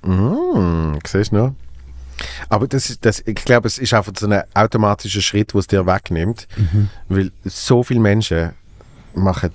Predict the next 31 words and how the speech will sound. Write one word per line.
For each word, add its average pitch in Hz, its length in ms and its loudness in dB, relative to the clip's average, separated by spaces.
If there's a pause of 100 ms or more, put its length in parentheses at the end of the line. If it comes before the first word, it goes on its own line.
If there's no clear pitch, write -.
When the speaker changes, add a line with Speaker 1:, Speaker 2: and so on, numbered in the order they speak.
Speaker 1:
die 101 40 4
Musik 98 360 2
leislicher, 87 680 2 (540)
wenn 87 220 0
sie - 100 -8
parkieren, 82 680 0 (100)
weil 80 120 0
sie 78 100 -4
sich - 140 -4
müssen 80 140 2
konzentrieren. 78 720 -2 (100)
Speaker 2:
Ah, 120 220 4
okay, 117 280 2
ja. 107 200 2 (800)
Oder 123 160 6
es 123 100 6
ist 131 160 0
so 131 120 4
einfach 123 180 -4
so 123 180 2
die, 117 160 4
es, 113 400 2
es, - 220 -2 (220)
es - 60 -4
ist - 120 2
so 131 60 4
der 120 100 4
Mindfuck, 117 560 2
wo 113 80 4
ja 107 140 4
auch, 123 200 2